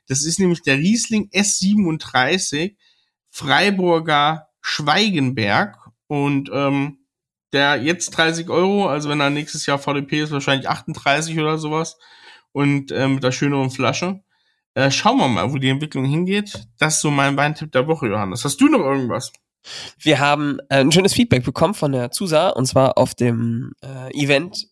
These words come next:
Speaker 2: vom, oder im Nachgang des Events von Seven Things, jetzt nicht mehr iTaxia, sondern Seven Things.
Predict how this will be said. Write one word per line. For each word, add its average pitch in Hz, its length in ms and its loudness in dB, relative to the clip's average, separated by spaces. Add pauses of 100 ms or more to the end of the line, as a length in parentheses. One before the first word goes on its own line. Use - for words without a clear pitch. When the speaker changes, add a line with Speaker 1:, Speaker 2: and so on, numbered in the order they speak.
(120)
Speaker 2:
vom, 123 580 -6
oder 127 180 -6
im 139 80 -2
Nachgang 147 340 2
des 127 160 0
Events 127 340 2
von 127 200 -2
Seven 120 380 2
Things, 143 540 0
jetzt - 500 -4
nicht - 200 -2
mehr - 140 -6
iTaxia, - 460 -8
sondern 117 180 -2
Seven - 360 -8
Things. - 1080 -6